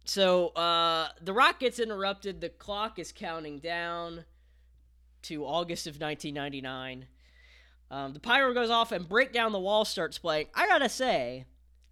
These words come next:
I think it's really cool that Chris Jericho kept the same entrance music for, like,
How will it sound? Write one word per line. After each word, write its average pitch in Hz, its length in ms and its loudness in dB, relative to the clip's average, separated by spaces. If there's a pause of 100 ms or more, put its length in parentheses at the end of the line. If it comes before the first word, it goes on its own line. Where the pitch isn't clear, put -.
(120)
I 294 120 8
think 349 120 4
it's 202 120 0
really 262 220 2
cool 170 500 -2 (400)
that 180 160 -8
Chris 202 200 0
Jericho 185 360 -2
kept 190 260 -2
the 156 60 -10
same 170 280 0
entrance 165 400 -2
music 131 500 -2
for, 160 220 -8
like, 135 420 -6